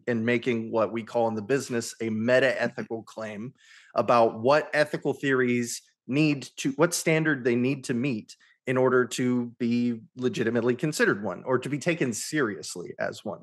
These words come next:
would probably be a better way of putting it. Uh, and one of the claims that we make is that, uh, if you're going to introduce arbitrary assertions into your ethical theories,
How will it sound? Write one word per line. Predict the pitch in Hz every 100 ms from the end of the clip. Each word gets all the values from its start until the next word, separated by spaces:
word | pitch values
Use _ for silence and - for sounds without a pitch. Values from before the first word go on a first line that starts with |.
| -
would | 113
probably | 104 117 117 104 107
be | 104 101
a |
better | 101 95 98
way | 104 98
of | 98
putting | - 98 -
it. | - _ - - - _ -
Uh, | 120 -
and | 139 131
one | 185
of | 262
the | 240
claims | - 226 277 240
that | 151
we | 110
make | 110 110 107 - - - - _ -
is | 139 120
that, | 127 120 117 117 - -
uh, | 117 110 - _ _ _ _ -
if | 190 214 190
you're | 190
going | 123 156 165 190 208 190
to | - 143 156
introduce | 165 165 143 107 143 170 110 127 - - - _ _ _ _ _ _ _
arbitrary | 147 165 - 156 135 131 127
assertions | 120 - 131 107 98 87 - -
into | 127 123 117
your | 120 -
ethical | 117 120 104
theories, | - 185 120 117 -